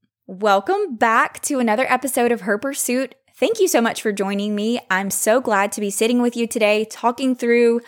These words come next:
brain dumping, which, can we just say, it needs another name? Like, we need, we need a glow up. Brain dump needs a glow up. We need another name for dump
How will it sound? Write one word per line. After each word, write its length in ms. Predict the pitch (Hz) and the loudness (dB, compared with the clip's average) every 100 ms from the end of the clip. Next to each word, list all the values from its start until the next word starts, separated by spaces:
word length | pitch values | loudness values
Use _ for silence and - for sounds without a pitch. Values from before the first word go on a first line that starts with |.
| - - _ _ | -20 -20 _ _
brain 480 | 175 185 233 262 240 | -6 0 4 4 4
dumping, 580 | 214 196 185 180 175 180 | 4 2 0 -2 -4 0
which, 380 | 220 - - - | 0 0 -4 -6
can 240 | 208 233 | -4 -2
we 100 | 285 | -2
just 220 | 302 302 | -2 -2
say, 320 | - 190 208 - | 0 0 0 0
it 140 | 190 | 0
needs 320 | 196 277 254 | 2 2 2
another 320 | 233 208 196 | 0 2 0
name? 420 | 196 175 165 170 190 | 0 -4 -8 -14 -8
Like, 200 | 185 - | -8 -4
we 100 | 202 | -2
need, 300 | 214 240 226 - | 0 0 -2 -4
we 140 | 220 | 0
need 120 | 233 | 2
a 40 | 226 | 2
glow 320 | 214 214 185 | 2 4 4
up. 280 | 147 - _ | 0 -4 _
Brain 340 | 180 202 233 247 | -2 2 4 4
dump 220 | 233 220 | 2 2
needs 180 | 214 196 | -2 0
a 60 | |
glow 240 | 196 190 175 | 2 4 2
up. 180 | 160 | 0
We 80 | 202 | -2
need 180 | 202 208 | -2 -2
another 360 | 220 202 202 196 | 2 2 2 0
name 300 | 180 185 185 | -2 -2 -2
for 180 | 180 | -4
dump 460 | 180 185 180 165 | 0 2 2 0